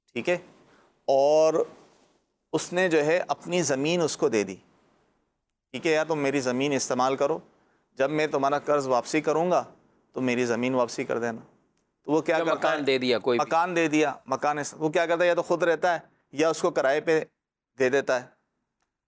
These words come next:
Speaker 1: جس نے قرض دیا ہوتا ہے، اور اس سے نفع حاصل کرتا رہتا ہے، کرایہ وصول کرتا رہتا ہے، اور جب وہ اس کا قرض واپسی ملتا ہے تو اس کو زمین یا مکان واپسی کر دیتا ہے۔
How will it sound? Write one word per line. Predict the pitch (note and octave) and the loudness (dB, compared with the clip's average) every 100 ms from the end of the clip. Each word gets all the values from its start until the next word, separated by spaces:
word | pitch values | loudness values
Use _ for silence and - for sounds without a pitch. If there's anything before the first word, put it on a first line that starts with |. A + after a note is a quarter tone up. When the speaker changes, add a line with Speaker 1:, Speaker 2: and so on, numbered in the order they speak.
| _ | _
Speaker 1:
جس | B2+ - | -4 -2
نے | C#3 | 0
قرض | C#3 C3 | -2 -2
دیا | B2 B2+ | -2 2
ہوتا | A#2 A2 A2 - | 2 0 -2 -6
ہے، | _ _ _ _ | _ _ _ _
اور | - D#3 | -2 0
اس | |
سے | - D#3+ | 0 0
نفع | C#3+ D#3+ | 0 2
حاصل | C#3 C#3 D3+ | 0 0 0
کرتا | C3+ B2 C3+ | 0 0 0
رہتا | B2+ A#2 B2 | 0 0 -2
ہے، | A#2+ | 0
کرایہ | B2 B2+ C3 | 0 0 0
وصول | B2 C#3 B2 | -2 -2 0
کرتا | A#2 A#2+ B2 | -2 0 -2
رہتا | A#2 - | -2 -4
ہے، | A#2+ - _ _ _ _ _ _ _ _ _ | -8 -12 _ _ _ _ _ _ _ _ _
اور | C#3 | -2
جب | C3+ D#3 | 0 0
وہ | D#3+ E3 D#3 - _ - | 4 4 2 -2 _ -6
اس | D3 | -2
کا | D3+ | -2
قرض | C#3 E3 D#3 | 0 -2 0
واپسی | D#3 - F3 | 0 0 0
ملتا | D#3+ D3+ | 0 0
ہے | D#3+ | 0
تو | C#3 | 0
اس | A#2+ | 0
کو | B2+ B2+ - - _ | 0 0 0 -8 _
زمین | A#2 A#2 C3+ D3 | -4 -2 0 0
یا | C#3 | 0
مکان | A#2 A#2 B2+ | 0 -2 0
واپسی | A#2+ A2 - B2 | 0 -2 -4 -6
کر | G#2+ | -4
دیتا | G#2+ | -2
ہے۔ | D3 | -2